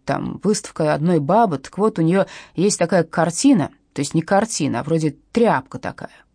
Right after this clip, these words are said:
на которой прилеплены красивые фиолетовые камушки. Эти самые камни Севу очень интересуют, и Ленчик должен непременно завести знакомство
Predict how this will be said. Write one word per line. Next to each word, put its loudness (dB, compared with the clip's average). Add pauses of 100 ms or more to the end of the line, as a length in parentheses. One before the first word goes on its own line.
(160)
на -6
которой -2
прилеплены 0
красивые -2
фиолетовые -2
камушки. -8 (540)
Эти -6
самые 0
камни 2 (340)
Севу 2
очень 0
интересуют, -4 (300)
и -10
Ленчик 0
должен 2
непременно 2 (320)
завести 0
знакомство -4